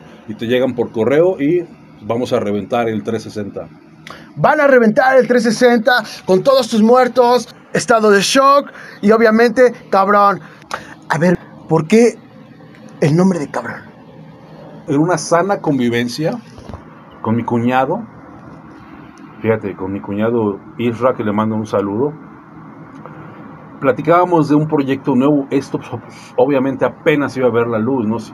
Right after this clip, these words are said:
Speaker 1: si estás buscando un nombre, pues obviamente va a ser algo, algo nuevo. Y yo le decía que yo quería mencionar, eh, a, a mi banda, o bautizar más bien,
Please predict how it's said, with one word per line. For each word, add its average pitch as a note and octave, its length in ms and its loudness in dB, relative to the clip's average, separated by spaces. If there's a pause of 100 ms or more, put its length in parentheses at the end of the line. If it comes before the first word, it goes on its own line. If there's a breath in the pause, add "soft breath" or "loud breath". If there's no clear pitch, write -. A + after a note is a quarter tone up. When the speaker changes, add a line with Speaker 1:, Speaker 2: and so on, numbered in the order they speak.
Speaker 1:
si - 200 -12
estás B2 240 -2
buscando B2 400 -2
un B2 140 0
nombre, A#2 240 0
pues A2 140 -12
obviamente A2 400 -4
va G#2+ 80 2
a G#2 40 -4
ser G#2+ 200 -4
algo, G#2 320 -2 (360)
algo G#2+ 240 -2
nuevo. A#2 480 0 (1400)
Y B2 80 -2
yo D#3+ 120 4
le F3 80 4
decía D#3+ 260 0
que D3+ 120 -4
yo C#3+ 140 -2
quería C#3+ 500 2
mencionar, A2+ 640 -2 (240)
eh, G2+ 580 -4
a, G#2+ 180 -8 (260)
a G#2 100 -2
mi G#2 140 -2
banda, A#2+ 400 0
o A2+ 120 0
bautizar A2 760 0
más A#2 200 -4
bien, A2+ 260 -6